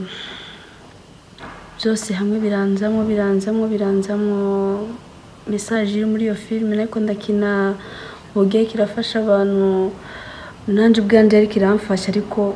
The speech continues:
cyane cyane aho icyumviro cyanjemo ni igihe, ni igihe nkoze accident. So, rero inyuma ya accident niho hari abakunzi banje bariko barambwira ati, umwe akanyandikira, "Mimi, ndashaka ko tubonana, ndashaka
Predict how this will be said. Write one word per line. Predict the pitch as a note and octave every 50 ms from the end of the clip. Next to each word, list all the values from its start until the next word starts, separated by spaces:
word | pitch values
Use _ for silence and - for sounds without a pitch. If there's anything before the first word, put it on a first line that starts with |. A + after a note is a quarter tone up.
| - - - - - - - - - - - -
cyane | - - - A3+ G#3 G3 F#3+ F#3+
cyane | F#3+ - - F#3+ F#3 F#3+
aho | G3 G#3+ A#3+
icyumviro | A#3+ - - C4 A3+ G3+ F#3 F#3 F3+ F3+
cyanjemo | F3+ - G3+ G3+ G#3 G3+ G3 G#3 G3 F#3+ F#3+ F#3+ G3
ni | F#3+ F#3+ F#3
igihe, | F#3+ - F#3 F3+
ni | F#3 F#3
igihe | G3 F#3+ F3 F3+
nkoze | F3+ F3 F3+ E3+ F3 F#3+ F#3+
accident. | F3+ F3 - - - - F#3+ E3+ F3 - - - - - - - - - - - - - - - - - -
So, | - - - - F#3+ D3+ C#3+ -
rero | - - E3+ F#3
inyuma | A3 A#3+ A#3+ A#3 G#3 G#3
ya | G3 G3
accident | F#3+ G3 - - G#3 G3+ G3 F#3 G#3+ A3 A3+ A3+ A3
niho | A3 G#3 G#3 G#3+ A3+ A3+ A3+ A3 A3 G#3+ G#3+ - - - - - - - -
hari | - - - G3+ G3
abakunzi | F#3+ F#3+ F#3+ F#3+ - B3 A3 G3+ F#3+ G3
banje | F#3 F#3 F#3 F#3 F#3 F#3 F#3 F#3 G#3 G#3 G#3+ G#3+ G#3+ G#3+
bariko | G#3 G3+ G3 G#3+ - -
barambwira | A3+ G3+ G3 G3+ G3 G3 G3 G3 A3 G#3 G3+
ati, | G3 G3 - - - A3 G#3 G#3 G#3 G#3 G3+
umwe | G3 G3 G3 G#3 A#3
akanyandikira, | A#3 - A#3 A3 G#3+ G#3 G#3 G3+ G#3+ - - - A3+ A3+ A#3 A#3 A#3 A3+
"Mimi, | G#3+ G#3+ A3 A3+ A#3 A#3 A#3 A3+ A3+ A3+ A3+ A3+
ndashaka | G#3+ G#3+ G3 - - G3+ G3+ G3
ko | - A#3
tubonana, | A3+ - A3+ A3 G#3+ G3+ G3+ G#3 G#3+ A3+ A3+ A3 A3 A3+ A3+ A3
ndashaka | G#3+ G#3 G#3 G3+ - - G3 G3 - G3